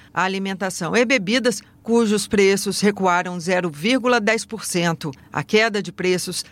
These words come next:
de cinco vírgula zero quatro por cento das carnes foi o principal responsável por esse comportamento dos alimentos. Também tiveram deflação os itens de vestuário, menos zero vírgula oitenta e três por cento,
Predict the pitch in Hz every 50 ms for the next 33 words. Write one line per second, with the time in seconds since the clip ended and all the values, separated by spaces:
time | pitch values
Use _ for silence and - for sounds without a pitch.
0 | _ - 185 170 190 175 - - - 320 349 - 311 233 165 165 226 269 269 220
1 | 220 196 190 175 190 185 190 196 - 180 175 175 - 180 - - 254 302 285 -
2 | - - 202 220 247 247 - 196 139 160 165 - - - - 208 220 226 214 220
3 | 220 - - - - - - _ - - 208 208 226 240 226 226 247 240 - -
4 | 233 - - 208 214 196 190 214 233 226 - - 277 - - - - 240 208 208
5 | 208 196 220 208 208 - - - _ _ - 262 262 226 220 208 214 208 - -
6 | 220 208 - 233 240 262 262 - 269 269 233 - - 277 262 208 180 180 185 185
7 | - 190 170 185 180 165 233 226 240 240 190 165 156 151 143 - - - - -
8 | - - - - - - - - 240 240 220 240 226 226 - 233 190 214 202 214
9 | 220 208 202 175 208 226 247 - - 269 277 269 - - 269 277 320 339 _ -
10 | - - - - - 262 240 208 233 240 233 208 - 220 208 202 185 160 156 175
11 | 175 147 143 165 160 - - - 151 151 170 208 233 247 247 240 202 190 185 170
12 | 165 170 - - - _ _ - _ - 175 202 190 190 175 156 180 247 302 285
13 | 269 233 202 180 - 208 180 170 180 165 - 165 165 175 - - 294 254 - -
14 | 240 226 240 - -